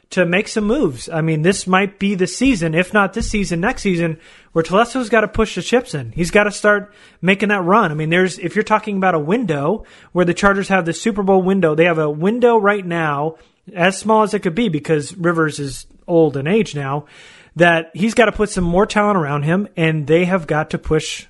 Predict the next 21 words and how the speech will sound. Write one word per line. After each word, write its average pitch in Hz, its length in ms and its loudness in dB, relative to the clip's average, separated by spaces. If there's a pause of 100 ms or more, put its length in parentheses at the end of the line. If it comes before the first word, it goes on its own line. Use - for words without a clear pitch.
(140)
for - 180 -4
that 175 160 2
Super 277 260 -2
Bowl 156 160 0
run. 123 220 -8
So 160 400 2 (260)
to 190 80 -2
give 226 220 2
them, 214 440 0
you 202 120 0
know, 175 100 2
almost 185 400 2
nine 185 260 4
million 185 340 0
dollars 175 420 4
this 175 180 -8
year 185 140 4
to 160 40 2
play 160 220 0
around 202 320 2
with, 214 260 0